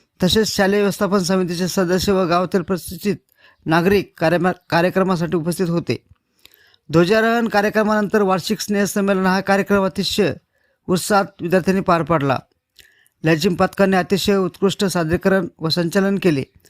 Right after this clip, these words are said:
वेगवेगळ्या सांस्कृतिक कार्यक्रमामध्ये अंधश्रद्धा निर्मूलन आधारित नाटिका, लावणी, देशभक्तीपर गीत,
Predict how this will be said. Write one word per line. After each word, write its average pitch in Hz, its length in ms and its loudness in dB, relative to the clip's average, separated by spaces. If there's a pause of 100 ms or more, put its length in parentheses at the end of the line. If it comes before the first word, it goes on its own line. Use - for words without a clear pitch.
(540)
वेगवेगळ्या 220 460 2
सांस्कृतिक 208 720 0
कार्यक्रमामध्ये 196 600 2
अंधश्रद्धा 185 600 0
निर्मूलन 196 480 0 (720)
आधारित 185 400 2
नाटिका, 190 560 0 (240)
लावणी, 185 480 2
देशभक्तीपर 180 640 0
गीत, 190 220 2